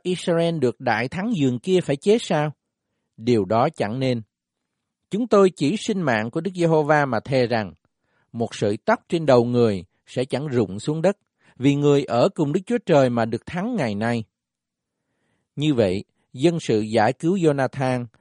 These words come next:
và người khỏi bị xử tử. Đoạn Sao-lơ trở về, chẳng đuổi theo dân Philippines nữa,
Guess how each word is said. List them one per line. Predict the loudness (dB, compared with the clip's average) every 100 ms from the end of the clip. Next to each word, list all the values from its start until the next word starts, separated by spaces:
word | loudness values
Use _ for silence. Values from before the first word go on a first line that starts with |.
| _
và | -2 0
người | 2 4 4 2
khỏi | -2 -4 -2
bị | -4 -4
xử | -6 -8 -6
tử. | -4 -4 -6 -10 _ _ _ _ _ _ _ _ _ _ _
Đoạn | 0 2 0 -2
Sao-lơ | 0 4 4 2
trở | 0 2
về, | 2 2 0 _ _ _
chẳng | -4 -2 0
đuổi | 2 2
theo | 2 0
dân | 2 -2
Philippines | -2 -2 0 0 -2 -2
nữa, | -2 -2 -2